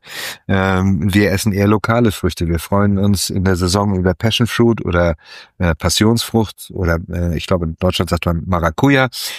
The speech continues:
Äh, oder wir haben Avocados. Direkt vor unserer Küche steht ein Avocadobaum. Wenn die Zeit reif ist, und das ist gerade soweit, dann gibt es Avocado in jeder Form und Farbe. Oder wir haben Mangos oder die grünen Orangen.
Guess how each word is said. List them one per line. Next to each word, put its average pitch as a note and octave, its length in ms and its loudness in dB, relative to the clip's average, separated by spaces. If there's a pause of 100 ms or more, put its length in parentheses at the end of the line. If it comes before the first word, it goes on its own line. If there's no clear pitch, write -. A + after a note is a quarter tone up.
(280)
Äh, G2 240 2
oder G2 340 2
wir F#2+ 300 2
haben F#2 560 -2
Avocados. G2+ 800 0
Direkt - 320 -4
vor G2 120 -4
unserer F2 300 -2
Küche G#2 280 -2
steht F#2+ 220 -2
ein F#2 80 0
Avocadobaum. G2 800 0 (500)
Wenn G2+ 140 2
die G2 100 0
Zeit F#2 340 0
reif G2 260 0
ist, A2+ 140 0
und E2+ 160 -2
das D#2 100 -4
ist G2 200 -6
gerade G2 300 0
soweit, F#2 420 -2
dann F2 320 -4
gibt - 260 -8
es F2+ 160 -4
Avocado G2 680 0
in F2 140 -4
jeder F#2 240 2
Form F#2+ 300 -2
und F2 120 -2
Farbe. G2+ 400 0 (520)
Oder G#2+ 320 2
wir G2+ 160 2
haben G2+ 220 0
Mangos G#2+ 560 2
oder G2 800 2
die F#2 760 -8
grünen G#2+ 320 2
Orangen. G2+ 800 0